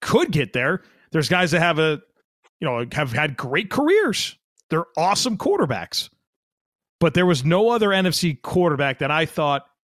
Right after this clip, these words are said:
came close to earning a seat at this table.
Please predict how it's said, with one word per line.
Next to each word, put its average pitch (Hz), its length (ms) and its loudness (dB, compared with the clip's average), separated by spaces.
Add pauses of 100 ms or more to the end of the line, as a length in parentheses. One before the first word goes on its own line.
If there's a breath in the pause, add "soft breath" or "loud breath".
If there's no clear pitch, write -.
(100)
came 160 260 0
close 160 460 0
to 156 220 -4
earning 156 320 -2
a 127 40 -4
seat 147 280 -4
at 127 100 -4
this 156 160 -6
table. 90 300 -12